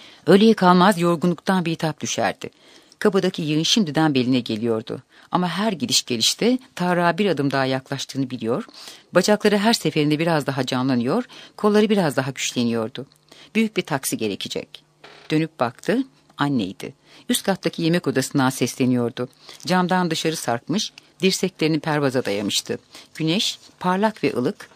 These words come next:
kırlaşan saçlarını vuruyor, bitkin zayıf yüzünü aydınlatıyordu. Sırtında dört ay önceki davette giydiği kobalt mavisi elbise vardı. Genç bir kadına yaraşan, iç açıcı bir elbiseydi. Oysa anne, şu an Leyla'ya yaşlı bir kadın gibi görünmekteydi.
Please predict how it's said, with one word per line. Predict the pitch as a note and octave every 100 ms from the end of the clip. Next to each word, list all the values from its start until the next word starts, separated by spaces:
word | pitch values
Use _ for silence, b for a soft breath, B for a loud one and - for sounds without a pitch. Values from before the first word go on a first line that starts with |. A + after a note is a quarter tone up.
| b b b
kırlaşan | F#3+ F#3+ - G3+
saçlarını | - D3 - C3
vuruyor, | B2 B2+ A#2+ F#3 A#3+ _ _
bitkin | D3+ - - G#3+
zayıf | E3 F3+ -
yüzünü | C3+ C3+ C3+
aydınlatıyordu. | A2+ A#2 B2 A2+ - A#2 G2 - - _ B B
Sırtında | - A3+ A#3+ A3+ F#3
dört | A3 A#3
ay | D3+
önceki | C#3 C3+ C#3+ C#3
davette | C#3 C#3 C#3 C#3+
giydiği | C3 B2 D#3+
kobalt | - E3 F3+ F3
mavisi | D3 C3 C3+ -
elbise | A2+ - - G2+
vardı. | F2+ D#2 - - _ b b
Genç | F#3+ G3
bir | E3+
kadına | - C#3+ C#3
yaraşan, | B2+ B2 A#2 D3 F3+ G3+ _
iç | G#3 -
açıcı | D3+ - C3
bir |
elbiseydi. | A#2 A2+ - B2+ A2 G#2 C#3 B B B
Oysa | F#3 F#3+ -
anne, | B2+ C3 B2 G#3+ - -
şu | -
an | G#3 F3+
Leyla'ya | F3 F3 F3 F3
yaşlı | F3 D#3 - D#3
bir |
kadın | - C3 A#2
gibi | B2
görünmekteydi. | - A2+ - B2+ - A2 G#2 -